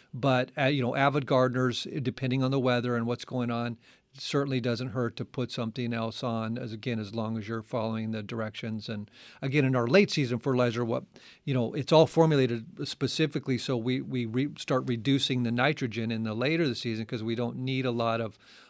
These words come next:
uh, material to green up the foliage or cause, you know, help with new growth and things like that. So you're lowering the nitrogen as the year goes on in that late season, usually, depending on the situation and what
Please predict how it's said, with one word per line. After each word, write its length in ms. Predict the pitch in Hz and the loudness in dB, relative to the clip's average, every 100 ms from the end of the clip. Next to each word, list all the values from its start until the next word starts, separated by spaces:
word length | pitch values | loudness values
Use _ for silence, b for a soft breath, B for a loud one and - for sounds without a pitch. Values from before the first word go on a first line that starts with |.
| _ | _
uh, 320 | 127 117 110 120 | -4 -2 -4 -4
material 480 | 127 117 - 135 117 | -4 -2 2 2 2
to 80 | |
green 400 | 104 113 123 135 | -4 -2 0 2
up 140 | 131 - | 0 -2
the 80 | 120 | -8
foliage 540 | - 123 120 117 107 | -2 0 0 -2 -2
or 140 | 110 107 | -6 -6
cause, 440 | - 127 120 104 | -4 -2 0 -4
you 80 | 123 | -6
know, 100 | 110 | -4
help 260 | 120 113 123 | -6 -6 -8
with 140 | 110 | -6
new 140 | 127 120 | -4 -2
growth 340 | 135 120 113 | 0 -2 -2
and 100 | 117 | -6
things 240 | 127 120 113 | -4 -4 -4
like 180 | 113 | -4
that. 280 | 135 123 117 B B B | -2 -2 -4 B B B
So 160 | - | -4
you're 280 | 127 120 117 | 0 0 -2
lowering 760 | 107 123 143 143 131 117 113 113 b b _ | 0 2 4 4 2 0 -2 -6 b b _
the 260 | 127 117 113 | -2 -2 -2
nitrogen 800 | 120 120 139 139 123 120 120 117 | 0 2 2 2 0 0 -2 -2
as 260 | 131 120 104 | -4 -4 -4
the 100 | 120 | -2
year 260 | 123 123 | 0 0
goes 280 | 104 120 113 | 0 -2 -2
on 200 | 123 117 | -2 -2
in 80 | 120 | -2
that 200 | 113 123 | -2 -2
late 260 | 127 139 135 | -2 -2 -2
season, 400 | 127 113 113 117 | -4 -2 -4 -2
usually, 540 | 117 110 123 113 120 | -2 -2 -4 -4 -4
depending 420 | 120 - 120 117 | -6 -6 -4 -2
on 80 | 113 | -4
the 60 | 113 | -4
situation 720 | 131 110 131 113 107 131 120 | -6 -4 -4 -4 -4 -4 -4
and 160 | 110 | -2
what 160 | 113 | -4